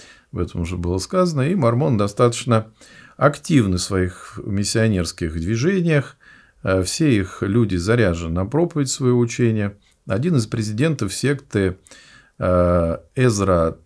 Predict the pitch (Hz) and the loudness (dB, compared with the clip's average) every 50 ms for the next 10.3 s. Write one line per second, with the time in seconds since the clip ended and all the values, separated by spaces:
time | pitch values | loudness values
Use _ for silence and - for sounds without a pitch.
0 | _ _ _ _ - 113 101 90 87 - - _ - - - 85 87 82 80 82 | _ _ _ _ 2 4 4 4 2 0 -6 _ -12 -8 -6 -4 -4 -4 -2 0
1 | 117 156 180 180 156 - - 127 110 110 - - 95 87 107 123 151 160 143 131 | 0 0 2 0 0 0 0 0 0 0 -2 -4 -6 -4 -2 0 0 0 0 0
2 | 120 117 110 101 120 - - 101 95 104 110 117 135 139 135 131 123 - - - | 0 2 0 0 -2 -4 -6 -6 -6 -2 2 4 4 4 4 2 0 -4 -4 -2
3 | 110 113 110 98 92 90 - - 127 135 147 143 - 135 120 117 117 117 - - | 0 2 2 2 -2 -4 -4 -4 -2 -2 -2 -2 0 2 2 2 2 -2 -6 -12
4 | _ - 101 87 104 131 143 156 165 143 120 - - - 85 76 - - 117 104 | _ -6 -6 -4 -2 0 2 2 2 2 2 0 -2 -4 -4 -4 -4 -2 -2 0
5 | 95 90 87 87 90 92 98 110 131 151 165 165 160 139 131 - - - - - | 0 0 0 0 0 0 0 2 2 2 2 2 0 0 -2 -6 -12 -20 -20 -20
6 | - - - _ _ _ - 95 95 - - - 90 92 117 135 139 113 113 110 | -20 -20 -20 _ _ _ -4 -4 -4 -2 -2 -2 0 2 2 2 2 0 -2 0
7 | - 120 123 123 123 127 123 - 147 139 135 120 90 82 76 - - 76 73 - | 2 2 2 4 4 2 0 0 0 0 2 2 0 0 -4 -6 -6 -8 -6 -8
8 | 107 101 - 98 78 71 67 64 - - _ _ - - - - - _ _ _ | -8 -4 -2 -2 -2 -2 -4 -8 -12 -14 _ _ -20 -20 -20 -20 -20 _ _ _
9 | - 90 98 107 123 143 151 139 139 - 107 101 - - 104 95 92 110 131 165 | 0 2 4 4 6 4 4 4 2 0 -2 -2 -2 0 0 2 2 4 4 4
10 | 170 160 156 139 131 131 | 4 4 2 0 0 -2